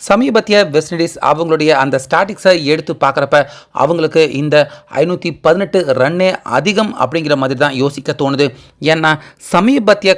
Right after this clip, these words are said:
காலங்கள்ல வெஸ்ட் இண்டீஸ் அவங்க விளையாண்டிருக்க பதினஞ்சு டெஸ்ட் மேட்ச் ஆட்டம் எந்த ஒரு ஆட்டத்திலையுமே இருநூறு ரன்னை எந்த ஒரு இன்னிங்ஸ்கள்லையுமே வெஸ்ட் இண்டீஸ் அணி அவங்க கடந்ததே கிடையாது. எல்லா மேட்ச்லையுமே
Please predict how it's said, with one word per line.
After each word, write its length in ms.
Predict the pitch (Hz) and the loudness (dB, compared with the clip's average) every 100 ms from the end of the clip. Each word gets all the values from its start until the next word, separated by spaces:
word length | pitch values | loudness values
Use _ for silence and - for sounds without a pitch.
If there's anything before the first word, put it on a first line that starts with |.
| 160 | 2
காலங்கள்ல 460 | 160 160 151 156 | 0 0 0 0
வெஸ்ட் 220 | 131 127 | -2 -6
இண்டீஸ் 200 | 151 147 | -8 -6
அவங்க 220 | - 131 135 | -6 -4 -2
விளையாண்டிருக்க 500 | 127 139 143 - 143 143 | 0 0 0 2 2 2
பதினஞ்சு 400 | 147 202 214 185 | 0 0 -4 -6
டெஸ்ட் 260 | - 143 160 | -6 -6 -6
மேட்ச் 280 | 147 147 - | -4 -4 -4
ஆட்டம் 360 | 127 131 143 123 - _ | -2 -2 -4 -6 -16 _
எந்த 280 | - 180 247 | -2 0 4
ஒரு 160 | 247 180 | 4 2
ஆட்டத்திலையுமே 600 | 143 156 - 147 135 147 143 - - | 0 -2 -2 -2 0 0 0 -6 -18
இருநூறு 520 | - 139 190 240 254 220 - | -2 2 2 2 0 0 -2
ரன்னை 280 | 143 160 139 | -2 -2 -2
எந்த 240 | 135 170 | -2 0
ஒரு 140 | 185 170 | -2 -2
இன்னிங்ஸ்கள்லையுமே 840 | 131 147 147 - 143 139 143 143 139 - - | -4 -4 -4 -2 0 0 0 -4 -6 -18 -4
வெஸ்ட் 280 | 135 135 | -2 0
இண்டீஸ் 200 | 147 143 | -2 -2
அணி 220 | - 135 151 | 0 0 0
அவங்க 440 | 117 139 147 143 - | 0 2 2 -2 -2
கடந்ததே 460 | 135 202 208 175 180 175 | 0 2 4 2 0 -2
கிடையாது. 160 | 139 151 147 147 143 - _ - | -4 0 2 0 -2 -8 _ -2
எல்லா 260 | 147 214 - | 2 2 0
மேட்ச்லையுமே 540 | 139 151 151 151 147 | -2 -2 -2 -4 -2